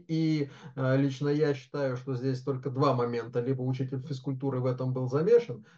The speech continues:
либо он настолько некомпетентен, что он просто не видел, <laughs> чем регулярно занимаются у него в спортзале с его инс-, этими тренажёрами. Ну ладно, это отдельный разговор. В общем, пикантная история такая.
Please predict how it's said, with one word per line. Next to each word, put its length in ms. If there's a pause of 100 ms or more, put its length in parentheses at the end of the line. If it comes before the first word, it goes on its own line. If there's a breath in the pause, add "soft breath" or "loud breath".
либо 300
он 360
настолько 720
некомпетентен, 920
что 220
он 100
просто 320
не 220
видел, 640
<laughs> 100
чем 320 (160 loud breath)
регулярно 640
занимаются 720
у 60
него 240
в 20
спортзале 640
с 100
его 260
инс-, 220
этими 380 (180)
тренажёрами. 760 (320 loud breath)
Ну 160
ладно, 220
это 400
отдельный 440
разговор. 420
В 60
общем, 340 (400)
пикантная 720
история 400
такая. 400